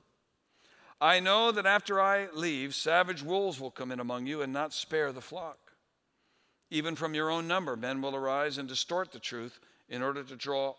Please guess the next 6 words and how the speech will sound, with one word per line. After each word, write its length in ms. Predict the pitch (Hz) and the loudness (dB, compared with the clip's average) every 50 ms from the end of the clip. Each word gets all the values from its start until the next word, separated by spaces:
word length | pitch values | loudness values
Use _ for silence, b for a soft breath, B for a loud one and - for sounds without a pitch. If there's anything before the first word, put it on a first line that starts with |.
| _ _ | _ _
away 340 | 127 127 123 139 147 151 147 | -8 -4 0 2 2 0 0
disciples 600 | 131 127 - - 147 151 135 - 120 117 107 120 | -2 -8 -6 -4 -4 -4 -4 -4 -8 -12 -10 -8
after 300 | 117 117 113 - 127 117 | -10 -10 -10 -12 -14 -12
them. 240 | 117 120 113 95 90 _ _ _ _ _ _ _ b b b b b b b b b b b b | -12 -12 -14 -14 -18 _ _ _ _ _ _ _ b b b b b b b b b b b b
So 240 | - - 147 147 147 | -10 -4 -2 -2 -2
be 280 | 135 143 156 147 151 | 0 -2 -4 -4 -6